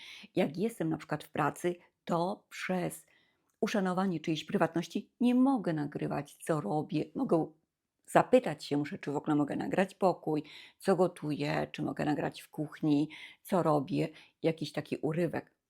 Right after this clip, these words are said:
Muszę mieć zgodę rodziny, nie wolno mi bez zgody rodziny cokolwiek pokazywać, a tym bardziej nigdy nie wolno mi pokazać podopiecznego czy podopiecznej.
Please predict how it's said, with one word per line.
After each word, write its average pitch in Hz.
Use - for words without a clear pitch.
Muszę 151
mieć 170
zgodę 156
rodziny, 151
nie 156
wolno 165
mi 139
bez 151
zgody 156
rodziny 147
cokolwiek 151
pokazywać, 139
a 180
tym 185
bardziej 160
nigdy 170
nie 160
wolno 165
mi 165
pokazać 147
podopiecznego 151
czy -
podopiecznej. 147